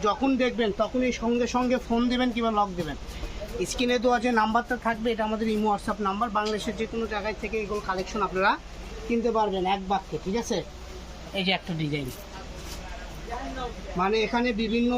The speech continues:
ডিজাইন আছে, বিভিন্ন রকম ক্যাটালগ আছে, যার যেটা ভালো লাগবে এখান থেকে দেখবেন আর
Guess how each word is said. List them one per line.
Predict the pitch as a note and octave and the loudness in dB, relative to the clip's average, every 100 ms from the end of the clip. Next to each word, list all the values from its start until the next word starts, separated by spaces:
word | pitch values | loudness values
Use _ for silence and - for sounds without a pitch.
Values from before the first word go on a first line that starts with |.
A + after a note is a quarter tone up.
| G#3+ | 2
ডিজাইন | G#3+ A3 A3 G#3 | 2 2 2 2
আছে, | G3+ A3+ G3 | 0 0 0
বিভিন্ন | G3+ G3+ G#3 G3+ | 0 2 2 2
রকম | F#3 G3+ F#3+ | 0 -2 0
ক্যাটালগ | F#3 F#3+ F#3+ F3 | 0 0 0 0
আছে, | E3 G3 A3+ F3+ | 0 -2 -2 2
যার | F#3 F#3+ | 2 2
যেটা | G3 F#3+ D#3 | 0 0 0
ভালো | F3 F#3 | 2 2
লাগবে | E3 D#3 D#3+ | 0 -2 -2
এখান | F#3 F#3+ | 0 0
থেকে | G3 F#3+ F3 | 0 -2 -2
দেখবেন | F3 F#3 G3 | -2 0 2
আর | F3+ | 2